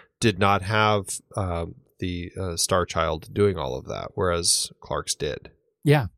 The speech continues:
Speaker 2: absolutely. I, I think that's, uh, I, I think that's right on. Where do you want to start talking about the effects?
Speaker 1: Boy, there, there were so many interesting effects that they came up with the film. Um, it just is amazing. And you watch this film and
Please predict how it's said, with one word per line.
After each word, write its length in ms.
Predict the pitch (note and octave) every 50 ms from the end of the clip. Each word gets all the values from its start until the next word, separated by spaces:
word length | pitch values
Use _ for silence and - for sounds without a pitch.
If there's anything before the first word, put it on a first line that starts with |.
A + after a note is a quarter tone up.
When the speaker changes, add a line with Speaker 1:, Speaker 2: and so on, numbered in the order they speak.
| _ _
Speaker 2:
absolutely. 560 | - C#3 B2+ - - C#3 B2+ B2+ - A#2 G#2
I, 300 | A2+ B2+ C#3 C#3+ - C3
I 40 | C3+
think 120 | C3+ C3 -
that's, 400 | C#3+ B2 - - - - - - _ _
uh, 300 | C3 C3 - - A#2+ A2 - -
I, 60 | -
I 160 | B2 - A2
think 200 | G2+ - A#2+ -
that's 240 | - A2+ G#2+ - -
right 160 | A2 A2 G#2+
on. 260 | G#2 G2+ G#2+ G#2 G2 - _ _ _ - - - - - - - - - - _ _ _ _
Where 100 | - G3+
do 60 | B3
you 60 | B3
want 100 | A#3+ A3
to 60 | F#3
start 200 | - - A3 F3
talking 220 | D#3+ F#3 F3+ E3 F3
about 180 | D#3+ E3 D#3+
the 100 | - C#3
effects? 880 | A#2 - - - - A2+ G#2 - - _ - - - - - - - - - - _ _ _ _ _
Speaker 1:
Boy, 300 | D3 D3+ D3+ C#3 A#2 F#2+ F#2+
there, 340 | - C#3 C3 C#3+ D3 D3 -
there 140 | C3 D3 D3+
were 60 | D3 C3+
so 180 | - G3+ G#3
many 220 | A#3 A3+ F#3 D3+ C#3
interesting 340 | C3 C3 B2 - - A2+
effects 320 | G#2 - - A2+ G#2+ - -
that 80 | F2+
they 100 | - G2
came 240 | F#2+ - - A2 G2+
up 140 | G2 F#2+ -
with 120 | F#2+ F2
the 60 | F#2+ F2
film. 340 | - - G2 F2 E2+ E2+ - -
Um, 200 | - A2+ G#2+ G#2 -
it 160 | - C#3+ C3
just 280 | - - F3 E3 C#3+ - -
is 160 | C#3+ A#2+ - - -
amazing. 800 | B2 A2+ A2+ A2+ A2+ A#2 A2+ A#2 A2+ A2+ G2 G2 F2+ F2+ - - - -
And 220 | C3+ A2+ G#2+ G#2+
you 100 | G#2+ A2
watch 340 | G#2+ A#2+ C3 D3+ D#3+ - -
this 180 | A#2 G#2+ - -
film 300 | - G#2+ G2+ G2 G2+ G2 -
and 560 | A2+ G#2 G2+ G2 G2 F#2+ F#2 - - -